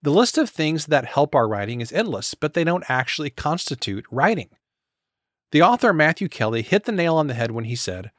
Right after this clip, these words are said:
"Writers will do anything to avoid writing and do it all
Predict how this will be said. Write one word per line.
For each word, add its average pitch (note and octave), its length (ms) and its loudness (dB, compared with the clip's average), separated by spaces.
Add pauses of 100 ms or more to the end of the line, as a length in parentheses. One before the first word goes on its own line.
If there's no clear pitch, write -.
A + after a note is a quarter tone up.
(340)
"Writers A3+ 480 4
will G3+ 140 6
do G3 180 -2
anything F3+ 380 -2
to D3 140 2
avoid D#3+ 280 2
writing E3 460 -2 (220)
and C#3+ 220 -2
do F3 180 2
it F#3 60 6
all D#3 220 6